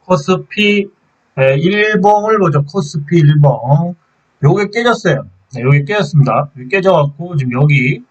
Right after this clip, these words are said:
여기를 가고 있어요. 굉장히 안 좋죠. 네, 그렇습니다. 그럼 한번 이제 일봉 그렇고요. 코스피 일봉, 예, 주봉을 보죠. 주봉을 봤을 때도, 아, 요, 요, 요 밴더가 굉장히 중요하죠. 요렇게, 요렇게 지나가는 요 밴더,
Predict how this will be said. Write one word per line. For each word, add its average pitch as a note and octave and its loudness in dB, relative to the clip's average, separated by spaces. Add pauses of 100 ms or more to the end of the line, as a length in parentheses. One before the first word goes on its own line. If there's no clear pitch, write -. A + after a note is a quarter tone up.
여기를 C#3 0
가고 B2 -2
있어요. A2 -12 (800)
굉장히 F3+ 4
안 C#3+ 0
좋죠. C#3 -6 (320)
네, G#2 -14
그렇습니다. A#2 -4 (680)
그럼 F#3 2
한번 G3+ 0
이제 D3 2
일봉 G3+ 0
그렇고요. - -2
코스피 G3+ -2
일봉, E3 -2
예, D3 -14
주봉을 D#3+ 4
보죠. C3 -4 (320)
주봉을 E3+ 2
봤을 D#3 0
때도, G3 2 (480)
아, A#2+ -4
요, C3 2 (240)
요, F3 2
요 F#3 4
밴더가 F3+ -2
굉장히 D3+ 2
중요하죠. C3+ 0
요렇게, C3+ -2
요렇게 C#3 0
지나가는 A#2+ -6
요 C3+ 2
밴더, C3+ 0